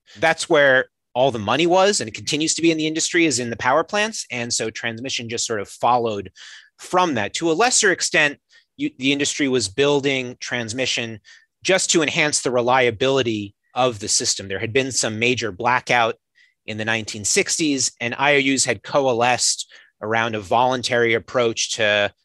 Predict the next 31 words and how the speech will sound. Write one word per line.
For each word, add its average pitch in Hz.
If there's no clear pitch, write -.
sort 123
of 107
reliability 120
standards 104
that 92
they 95
had 98
all 95
sort 98
of 90
agreed 120
to. 113
And 127
so 127
there 123
was 117
some 151
limited 143
transmission 123
development 113
just 147
to 131
ensure 120
that 110
the, 110
that 104
the 98
system -
was 104
meeting 123
those 104